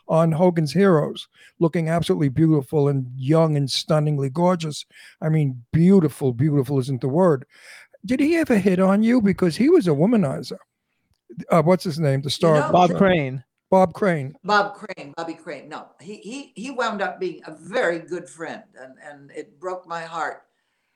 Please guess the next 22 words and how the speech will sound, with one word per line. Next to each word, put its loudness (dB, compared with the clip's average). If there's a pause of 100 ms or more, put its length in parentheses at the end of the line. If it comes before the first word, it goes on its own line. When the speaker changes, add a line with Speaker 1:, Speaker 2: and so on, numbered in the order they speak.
(100)
Speaker 2:
when, -14 (280)
as -8
the -6
years -6
passed, -6
he -16
got -8 (180)
into -16
a, -10 (300)
a -8
lifestyle -6
that -16
did -16
not -12 (640)
obviously -8
become -10
him -6
'cause -12
he -8
wound -10
up -10
dead. -8